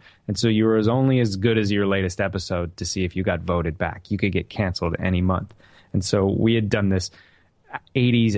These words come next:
action spectacular called Ultra Force that ultimately the production values we were putting in were too hard to sustain. So we self-canceled, we killed the characters.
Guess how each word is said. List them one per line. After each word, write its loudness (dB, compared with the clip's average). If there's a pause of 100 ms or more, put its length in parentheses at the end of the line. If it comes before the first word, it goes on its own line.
action -2
spectacular -4
called -4
Ultra -4
Force -6
that -2
ultimately 0 (340)
the -2
production 0
values 0
we -2
were -2
putting -2
in -2
were -2
too 0
hard 0
to -6
sustain. -2
So 0
we 0
self-canceled, -2
we -2
killed -2
the -2
characters. -4